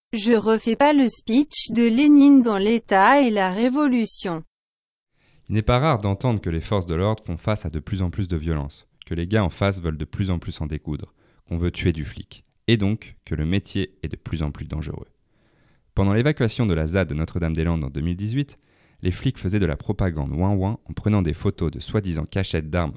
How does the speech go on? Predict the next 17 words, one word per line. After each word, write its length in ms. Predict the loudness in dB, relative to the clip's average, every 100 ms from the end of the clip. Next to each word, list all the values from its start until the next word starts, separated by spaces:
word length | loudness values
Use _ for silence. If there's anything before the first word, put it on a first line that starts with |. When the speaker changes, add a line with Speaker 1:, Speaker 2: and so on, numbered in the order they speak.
| -2
Speaker 2:
homemade 600 | -2 0 0 0 -2 -6
qu'ils 260 | -10 -8
avaient 140 | -4 -4
trouvées. 320 | -4 -10 -10 _ _ _ _ _ _ _
Il 80 | -10
s'avéra 420 | -2 0 0 0
que 120 | 0
les 100 | -2
photos 340 | 0 -2 -2 -4
qui 140 | -2
avaient 160 | -4 -6
tourné 280 | -4 -2 -2
sur 200 | -4 -8
toutes 200 | -8 -6
les 120 | -8
chaînes 200 | -6 -4
d'infos 440 | -4 -4 -4 -6